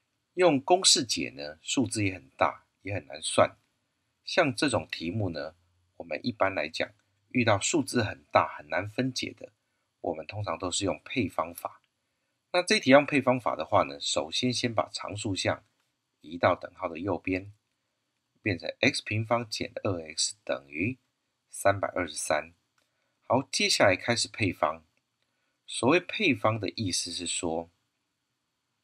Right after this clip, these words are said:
自己加，两边都加。加多少呢？一次项系数的一半，二的一半，一，一在平方。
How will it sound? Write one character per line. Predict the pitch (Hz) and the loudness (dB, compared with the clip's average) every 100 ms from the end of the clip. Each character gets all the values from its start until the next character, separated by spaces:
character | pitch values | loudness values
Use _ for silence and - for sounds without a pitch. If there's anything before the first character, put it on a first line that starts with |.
| _ _ _ _ _ _ _ _ _ _ _ | _ _ _ _ _ _ _ _ _ _ _
自 | - | -10
己 | 139 92 | -8 -8
加， | - 104 87 90 _ _ _ _ _ | 2 6 6 6 _ _ _ _ _
两 | _ 95 69 - | _ 4 4 2
边 | 113 135 135 | 2 2 2
都 | 135 | -2
加。 | - 120 104 104 - _ _ _ _ _ _ _ _ _ - | 2 4 4 0 -10 _ _ _ _ _ _ _ _ _ 2
加 | 175 | 4
多 | 170 170 | 6 4
少 | - 80 | 4 2
呢？ | 78 82 - - | -2 -10 -12 -10
一 | 107 | -8
次 | - 131 | -2 0
项 | 117 104 | 2 0
系 | 104 98 | 0 -4
数 | - 92 | -4 -6
的 | - | -8
一 | |
半， | - 110 85 - _ - | 2 4 4 -2 _ 2
二 | 135 | 4
的 | 87 | 4
一 | 82 | -4
半， | 85 101 - _ - | 4 4 4 _ -10
一， | 95 - | -10 -10
一 | 90 | -10
在 | 87 78 | -2 -2
平 | - 69 78 | -4 -18 -2
方。 | 85 85 | -2 -2